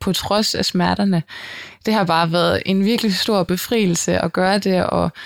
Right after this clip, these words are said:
og få så mange positive reaktioner fra folk. Øhm, altså, der har jo ikke været nogen negative reaktioner på dagen, hvor at,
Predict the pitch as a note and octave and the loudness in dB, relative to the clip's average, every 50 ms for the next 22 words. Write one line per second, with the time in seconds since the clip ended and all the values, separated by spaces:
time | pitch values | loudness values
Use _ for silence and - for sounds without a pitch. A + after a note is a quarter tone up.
0 | - - - - - - - F3 - - G#3+ G#3+ - - G#3 G3 F#3 F3+ F#3 F3+ | -16 -16 -18 -18 -8 -4 -4 -2 0 0 0 0 2 2 2 2 2 2 0 0
1 | - G3+ G3 G3 F#3 - - - G3 F3+ F3+ F3+ E3+ - - - - A#3+ A3 F#3+ | 0 0 0 0 0 -2 0 0 0 0 0 0 0 -2 -2 -2 0 0 2 2
2 | E3+ E3 E3 - - E3+ - - G3 F#3+ F3 E3 - - _ _ _ _ _ _ | 2 0 0 0 -2 -4 -2 0 0 0 0 -2 -4 -10 _ _ _ _ _ _
3 | _ _ _ _ _ _ - - - - _ - F#3 F#3 F3+ E3 E3+ E3 F3 F3+ | _ _ _ _ _ _ -16 -16 -16 -8 _ 0 0 2 2 2 2 2 2 0
4 | - - - - F3+ F3+ F3 - D#3+ D#3+ E3+ D3+ E3+ G3 G3+ G3+ G3 F#3+ F3+ F#3 | -2 -4 -4 -2 -2 0 0 0 0 0 2 2 2 2 2 2 2 2 2 2
5 | G3 G#3+ G#3+ - - - - - - _ _ _ _ - G3 G3+ G#3 A3+ C4+ C#4+ | 2 0 0 -4 -10 -20 -20 -20 -20 _ _ _ _ 0 0 2 2 2 2 2
6 | C4 A#3 F#3 F#3+ F#3 E3+ - - F3+ E3 F3 F3 F3 - - - F#3 F3 D#3+ D3+ | 2 2 2 2 0 0 0 0 0 0 0 0 -2 -2 -2 0 0 2 2 0
7 | D#3+ - F3+ E3 - - - - G#3 F#3 F3 E3+ E3+ E3 - - - D#3+ - - | 0 0 -2 -2 0 2 2 4 4 4 4 2 2 2 2 2 0 0 -2 -8